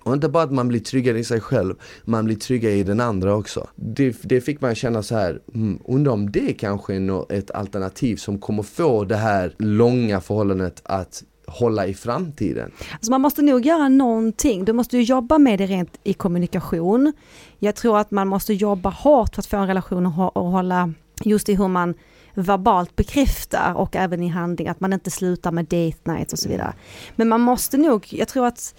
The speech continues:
Speaker 2: om inte du är trygg i en platonisk relation eller så här lite sex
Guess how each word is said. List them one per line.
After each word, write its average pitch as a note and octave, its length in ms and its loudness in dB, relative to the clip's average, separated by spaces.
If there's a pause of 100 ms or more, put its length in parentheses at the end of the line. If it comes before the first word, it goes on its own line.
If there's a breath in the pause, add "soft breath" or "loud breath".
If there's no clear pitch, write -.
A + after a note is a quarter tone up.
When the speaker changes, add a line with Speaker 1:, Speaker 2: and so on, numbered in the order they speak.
(120)
Speaker 2:
om B3+ 160 4
inte C4+ 180 0
du D4+ 240 4
är B3 60 6
trygg B3 420 -2
i G#3 60 -2
en G3+ 100 0
platonisk F3+ 640 -2
relation F3 480 -4
eller E3 200 -6
så - 140 -8
här E3+ 280 -8 (260)
lite F3+ 420 -4
sex - 540 -4